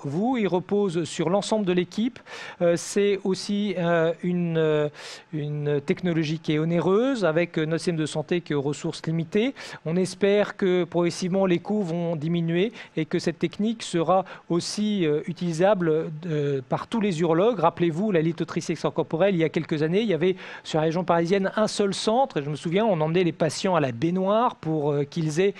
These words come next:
euh, la chirurgie par lithotripsie extracorporelle. Maintenant, avoir un lithotriteur, c'est quasiment, euh, tout le monde. Euh, c'est une technologie qui est peu coûteuse.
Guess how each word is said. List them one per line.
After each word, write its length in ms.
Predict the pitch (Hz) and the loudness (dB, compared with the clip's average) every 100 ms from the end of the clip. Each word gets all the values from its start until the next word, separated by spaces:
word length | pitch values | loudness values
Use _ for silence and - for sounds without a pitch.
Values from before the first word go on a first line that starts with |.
| - - | -12 -4
euh, 220 | 160 147 | 0 2
la 120 | 165 175 | 2 0
chirurgie 640 | - 175 160 156 143 180 | 0 0 2 0 0 0
par 180 | - 151 | 2 2
lithotripsie 480 | 156 165 - 147 147 | 2 -2 -4 -4 -4
extracorporelle. 720 | 143 151 151 143 143 180 247 - - - 139 | 0 -2 0 0 2 2 2 -4 -14 -14 -4
Maintenant, 500 | 190 190 190 202 175 | 0 2 4 4 4
avoir 220 | 156 175 | 4 2
un 40 | |
lithotriteur, 760 | 170 175 165 165 - 202 214 196 | 2 -2 -4 -6 0 2 2 0
c'est 340 | - 175 165 | -2 0 0
quasiment, 520 | 165 151 160 170 180 170 - - | -2 -2 0 0 -2 -4 -10 -6
euh, 140 | 139 - | -6 -4
tout 140 | 165 | -4
le 60 | 143 | -2
monde. 340 | 170 220 233 - - | 0 0 -2 -6 -6
Euh, 160 | 156 156 | -2 0
c'est 160 | - 180 | 0 -2
une 80 | |
technologie 560 | 160 165 165 156 151 170 | -2 -2 -2 -2 -2 -2
qui 80 | 170 | -4
est 60 | |
peu 140 | 147 175 | -4 -6
coûteuse. 520 | 160 - 170 196 | -6 -2 0 0